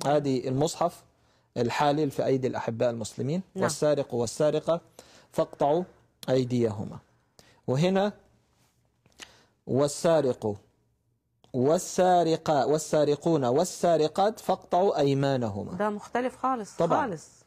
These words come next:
Speaker 1: وهم بي-، بيقولون أن القرآن بالحرف يعني. طب هنا في حروف زايدة.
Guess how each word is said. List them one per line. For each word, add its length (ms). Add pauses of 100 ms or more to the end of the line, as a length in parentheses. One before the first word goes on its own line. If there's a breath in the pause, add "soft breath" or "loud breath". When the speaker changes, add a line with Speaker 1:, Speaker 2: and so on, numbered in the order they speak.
(180)
Speaker 1:
وهم 460
بي-، 280
بيقولون 640
أن 140
القرآن 460
بالحرف 460
يعني. 220 (240)
طب 160
هنا 180
في 140
حروف 320
زايدة. 380